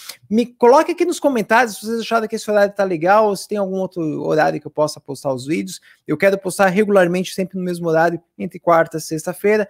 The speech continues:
sempre no horário do almoço ali, preferencialmente meio-dia e quinze. Alright? Até sexta-feira. See you guys. Have a wonderful day.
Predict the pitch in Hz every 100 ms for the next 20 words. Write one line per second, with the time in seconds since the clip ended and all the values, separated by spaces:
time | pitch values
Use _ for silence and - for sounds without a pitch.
0 | _ - 185 - 175 170 165 160 170 170
1 | 156 180 175 _ _ _ 196 196 196 180
2 | 180 175 156 170 160 160 151 156 - 123
3 | 120 120 - 147 185 277 220 - _ _
4 | _ _ _ _ _ - 311 320 330 302
5 | 262 269 277 - _ _ - - 262 233
6 | 214 220 226 - 180 214 208 196 170 175
7 | 180 196 254 330 359 311 262 - 220 190
8 | 185 220 247 240